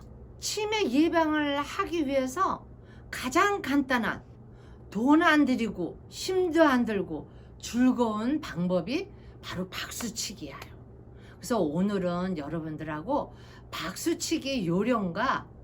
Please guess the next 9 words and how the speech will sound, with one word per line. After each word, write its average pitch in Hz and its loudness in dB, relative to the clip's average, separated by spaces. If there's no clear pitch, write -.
또 220 4
박수를 330 -2
치면서 269 -4
어떤 196 2
건강 220 -2
효과가 269 -4
나타나는지를 175 -4
한번 - -10
알아보겠습니다. - -8